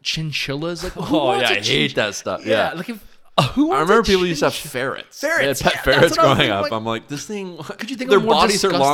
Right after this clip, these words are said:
Speaker 1: disgusting
Speaker 2: than my
Speaker 1: animal?
Speaker 2: station wagon."
Speaker 1: <laughs> It's
Speaker 2: It's like,
Speaker 1: so
Speaker 2: they're built like a station wagon.
Speaker 1: Yeah, it's
Speaker 2: It's
Speaker 1: like a
Speaker 2: un-
Speaker 1: caterpillar that runs at the speed of light.
Speaker 2: Yeah.
Speaker 1: They're terrifying.
Speaker 2: I remember too, like, when I was younger,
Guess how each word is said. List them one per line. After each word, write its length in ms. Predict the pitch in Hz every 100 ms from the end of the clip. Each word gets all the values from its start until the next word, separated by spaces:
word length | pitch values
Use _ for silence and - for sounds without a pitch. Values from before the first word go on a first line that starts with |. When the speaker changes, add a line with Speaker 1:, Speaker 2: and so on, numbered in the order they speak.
| 165
Speaker 1:
disgusting 40 | 175
Speaker 2:
than 80 | 135
my 60 | 131
Speaker 1:
animal? 160 | 165
Speaker 2:
station 360 | 135 147 170 123
wagon." 320 | 92 95 98
Speaker 1:
<laughs> 40 | 269
It's 180 | -
Speaker 2:
It's 180 | 107 -
like, 460 | 131 110 254 - -
Speaker 1:
so 100 | -
Speaker 2:
they're 180 | 262 175
built 240 | 196 196
like 160 | 180 170
a 60 |
station 520 | - - 127 139 127 101
wagon. 400 | 104 95 90 82
Speaker 1:
Yeah, 380 | 277 311 302
it's 160 | 175 165
Speaker 2:
It's 120 | 131
Speaker 1:
like 100 | 277
a 60 | 302
Speaker 2:
un- 60 | 143
Speaker 1:
caterpillar 540 | 180 202 208 226 208
that 140 | 190 160
runs 240 | 175 180
at 80 | 175
the 60 | 160
speed 220 | - 190
of 100 | 135
light. 360 | 135 180 - 123
Speaker 2:
Yeah. 240 | 135 131
Speaker 1:
They're 160 | 202 214
terrifying. 640 | 202 220 247 214 151 117
Speaker 2:
I 80 | 139
remember 280 | 202 330 403
too, 180 | - 214
like, 160 | 170
when 100 | 131
I 80 | 151
was 180 | 277 175
younger, 680 | 113 92 98 131 180 208